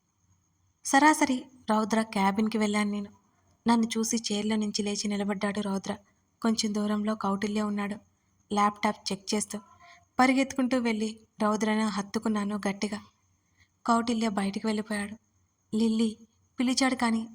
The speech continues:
తన చేతులు నన్ను చుట్టుకోలేదు. రాత్రిలాగా నాకు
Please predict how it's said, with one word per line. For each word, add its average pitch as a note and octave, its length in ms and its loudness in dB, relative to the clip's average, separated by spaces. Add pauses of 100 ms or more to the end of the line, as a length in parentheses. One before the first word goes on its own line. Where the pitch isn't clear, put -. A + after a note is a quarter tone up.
(120)
తన A3 80 0
చేతులు A3 400 -2
నన్ను G#3+ 220 0
చుట్టుకోలేదు. G#3+ 600 -2 (640)
రాత్రిలాగా G#3 720 0 (1900)
నాకు A#3+ 180 0